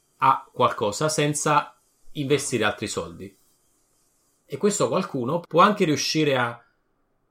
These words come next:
diventare virtualmente qualcuno, cosa che magari nella vita non gli sarà permesso facilmente. Questa è la prima innovazione. La seconda innovazione è sempre sul pubblico. Abbiamo visto,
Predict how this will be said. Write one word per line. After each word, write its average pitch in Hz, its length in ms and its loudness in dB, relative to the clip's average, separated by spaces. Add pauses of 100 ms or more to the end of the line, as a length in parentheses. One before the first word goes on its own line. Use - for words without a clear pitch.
(100)
diventare 123 840 2
virtualmente 123 800 -2
qualcuno, 110 680 -8
cosa 127 240 -6
che 113 80 -8
magari 117 300 0
nella 117 220 -2
vita 123 280 -2
non 104 120 -4
gli 113 80 -6
sarà 104 380 -8 (680)
permesso 107 580 -2
facilmente. 107 720 -6 (320)
Questa 196 280 -4
è - 20 2
la 117 100 2
prima 123 380 -2
innovazione. 98 760 -10 (320)
La 135 120 -4
seconda 196 360 0
innovazione 123 840 -2 (220)
è - 100 -12
sempre 123 340 0
sul 120 200 -2
pubblico. 110 680 -4 (840)
Abbiamo 170 360 2
visto, 117 640 -2